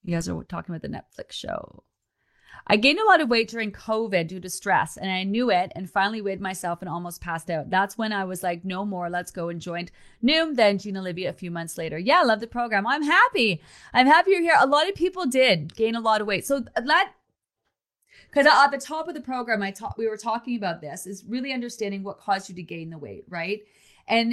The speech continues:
it, I think so many people, pers-, like, it has been a really long time. I mean, I can't even remember the last client that I had, we're going back thirty years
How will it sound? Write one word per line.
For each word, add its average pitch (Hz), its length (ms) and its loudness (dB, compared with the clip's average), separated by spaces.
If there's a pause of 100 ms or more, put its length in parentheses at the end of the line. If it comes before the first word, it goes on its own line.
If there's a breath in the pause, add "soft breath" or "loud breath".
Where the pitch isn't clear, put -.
it, - 320 -10
I 254 80 0
think 285 180 -6
so 320 140 -8
many 381 160 -6
people, 320 240 -6
pers-, 247 220 -10
like, 254 160 -6
it 359 180 -2
has 508 220 -4
been 285 120 0
a 233 120 2
really 190 400 -2
long 180 340 0
time. 165 540 -4 (360)
I 202 60 -2
mean, 220 80 8
I 220 80 8
can't 254 200 0
even 226 180 -2
remember 165 640 -2 (420)
the 196 100 4
last 175 280 6
client 175 320 -6
that 170 100 -4
I 160 160 -2
had, 156 300 -6
we're 214 240 -4
going 247 220 -2
back 196 260 0
thirty 190 260 -8
years 160 520 -6